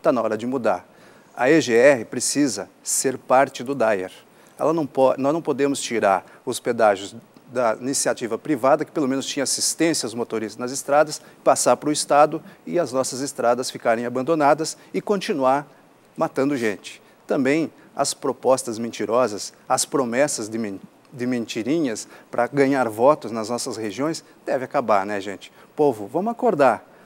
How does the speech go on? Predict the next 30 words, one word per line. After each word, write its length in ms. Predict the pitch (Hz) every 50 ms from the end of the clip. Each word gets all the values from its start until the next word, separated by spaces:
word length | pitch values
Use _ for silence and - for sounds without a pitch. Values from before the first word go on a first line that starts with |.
| - _ _ _ _
vamos 680 | 127 110 120 165 190 202 202 202 190 - - - - - _ _ _ _ _ _ _ -
acabar 560 | 160 165 - 214 185 127 127 160 196 214 202
de 80 | 151 165
escu-, 200 | - - - -
vamos 280 | - 143 175 208 226 214
parar 300 | - - 190 175 185 202
de 60 | 175
escutar 340 | - - - - - 175 180
mentiras, 720 | 202 190 165 - - 175 160 127 107 98 - - - - - _ _ _ _ _ _ _ _ -
vamos 320 | 120 143 170 185 175 147
analisar 460 | 180 175 180 170 139 127 107 135 147 165
as 80 | -
propostas. 520 | - 190 175 - - 147 127 113 - - 107
Nós 200 | 117 135 131 -
temos 300 | - 147 160 170 156 175
aqui 360 | 165 - - 160 180 202 - - - - - -
um 80 | 170 156
programa 420 | - 185 160 135 139 147 160 165
de 80 | 156 170
governo, 420 | 185 165 135 147 135 123 95 - - - _ _ _ _ _ _ -
o 40 | -
P 100 | 143 131
R 100 | 123 123
T 120 | - 113
B 140 | 107 139 156
formalizou 640 | 156 - 175 160 160 165 156 139 127 104 107 131 156
um 40 | 156
programa 360 | 147 - 131 120 127 127 117
de 80 | 110 113
governo 520 | 107 107 98 101 117 127 151 165 175 175